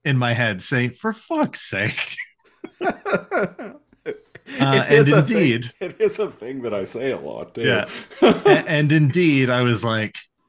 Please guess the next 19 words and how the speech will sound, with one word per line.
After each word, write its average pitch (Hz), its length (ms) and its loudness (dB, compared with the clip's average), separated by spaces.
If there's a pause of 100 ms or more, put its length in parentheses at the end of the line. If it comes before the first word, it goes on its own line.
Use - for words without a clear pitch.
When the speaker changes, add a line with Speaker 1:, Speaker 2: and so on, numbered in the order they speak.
Speaker 1:
"Two-parter, 85 480 -8
is 82 120 -12
it?" 120 240 -8 (320)
And, 135 220 2
Speaker 2:
Yeah. 127 80 4
Speaker 1:
uh, 127 320 0 (840)
probably 208 520 -4
all 110 280 -4
of 127 140 -2
them 165 380 -4
say, 123 340 -2 (120)
"To 190 180 0
be 139 160 2
continued." 101 720 -4 (300)
But 160 120 -6
this 220 220 -6
one 196 240 -2 (300)
particu-, 139 480 -6
like, 98 240 -10